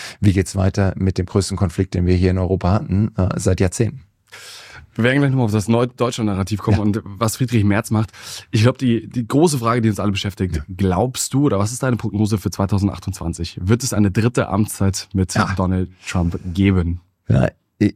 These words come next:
Speaker 1: ich glaube, Donald Trump muss an diesem Narrativ erstmal festhalten. Zumindest muss es irgendwo in der Luft rumwabern. Warum?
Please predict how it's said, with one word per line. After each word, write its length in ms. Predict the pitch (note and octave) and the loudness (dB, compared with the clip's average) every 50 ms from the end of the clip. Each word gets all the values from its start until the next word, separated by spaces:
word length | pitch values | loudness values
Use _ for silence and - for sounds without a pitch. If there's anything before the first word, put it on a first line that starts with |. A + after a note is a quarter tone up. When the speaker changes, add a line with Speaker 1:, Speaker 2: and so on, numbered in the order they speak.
| _ _ - | _ _ 0
Speaker 1:
ich 180 | A2+ G2 - | 0 0 2
glaube, 360 | - A2+ A2 A2+ C3+ A2+ G#2+ | 2 2 2 2 2 2 0
Donald 440 | F#2+ F2 - G#2+ G#2 A#2 A2 F2+ - | 0 0 0 2 2 2 0 0 -2
Trump 320 | - - A2 F#2+ F#2+ - - | 0 0 2 2 2 0 -2
muss 560 | - G2 F#2+ F#2 G2 A2 A#2+ C#3+ D3 - - | -2 0 2 4 4 4 4 2 0 -2 -6
an 160 | - - G2+ | -4 -2 0
diesem 220 | F2 F2+ E2 F2 F2 | 2 2 2 2 2
Narrativ 720 | E2+ D#2+ D2 D2 D2 - - - F2 D#2+ - - - - _ _ _ | 2 2 2 0 -2 -2 -2 -2 -2 -2 -2 -6 -14 -20 _ _ _
erstmal 280 | - G2+ - - F#2 E2 | 0 0 2 2 0 -2
festhalten. 640 | - - F#2+ - - - - E2+ - - - - - - _ - | 0 0 0 0 0 -2 -4 -4 -4 -4 -6 -8 -10 -10 _ -2
Zumindest 460 | - - C3 C3+ C3+ C3+ A#2+ - - | 2 4 4 6 4 4 2 0 -2
muss 200 | A#2 A#2 B2 A2 | -2 -2 -2 -2
es 220 | A2 G#2 - - _ | -4 -8 -8 -10 _
irgendwo 480 | - C#3 C#3 B2+ A#2 A2 G2 G2 G2+ G2+ G2 | -2 -2 0 0 0 -2 -2 -2 -4 -4 -2
in 40 | G2 | -2
der 120 | F#2+ F#2 | -2 0
Luft 280 | F#2 F#2 F2 - - - | -2 -2 -4 -6 -6 -2
rumwabern. 540 | G2+ G2 F2+ E2+ D#2+ - E2 F#2+ G2 F2+ | -2 0 0 0 -2 -2 -2 -2 0 0
Warum? 400 | F2+ F#2 F2+ G2 G#2 F#2+ E2 C#2+ | 0 2 2 2 2 2 0 -4